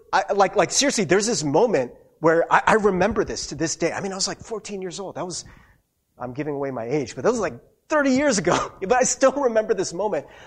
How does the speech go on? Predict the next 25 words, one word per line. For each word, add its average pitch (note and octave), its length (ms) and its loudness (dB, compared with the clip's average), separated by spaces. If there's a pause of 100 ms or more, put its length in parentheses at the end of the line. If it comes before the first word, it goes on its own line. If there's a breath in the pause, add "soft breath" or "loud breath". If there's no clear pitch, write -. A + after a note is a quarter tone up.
(160 loud breath)
where E3 240 2
I G#3 240 2
decided F#3 760 -2
in D3+ 160 -8
my B2 160 -4
heart, - 680 -2 (480 soft breath)
like D#3 380 0
a D3+ 80 2
pledge F#3+ 580 0
to F#3 100 -2
God, C3 500 -2 (220 loud breath)
I E3 80 2
will E3 180 -2
never G3 640 0
talk F3 460 0
to C#3+ 360 -4 (280 loud breath)
a, C#3+ 280 -2
a, C#3+ 220 2 (160)
<laughs> - 140 -14
a D3+ 220 2 (180)
pastor, G#3 760 2
<laughs> - 280 -8
a, D#3+ 320 0
a, D3 160 -2 (100)
a D3 260 0